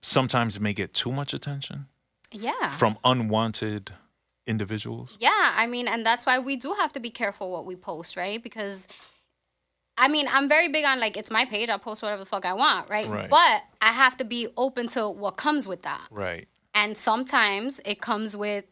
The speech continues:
Speaker 2: whether it's hate from other women,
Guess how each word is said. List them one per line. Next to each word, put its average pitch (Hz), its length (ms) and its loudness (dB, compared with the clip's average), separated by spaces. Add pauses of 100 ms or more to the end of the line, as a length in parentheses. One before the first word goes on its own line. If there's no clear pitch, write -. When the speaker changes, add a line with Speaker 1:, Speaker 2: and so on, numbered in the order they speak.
(320)
Speaker 2:
whether 233 360 2
it's 233 220 0 (200)
hate 240 320 0
from 247 180 0
other 247 200 4
women, 214 380 -4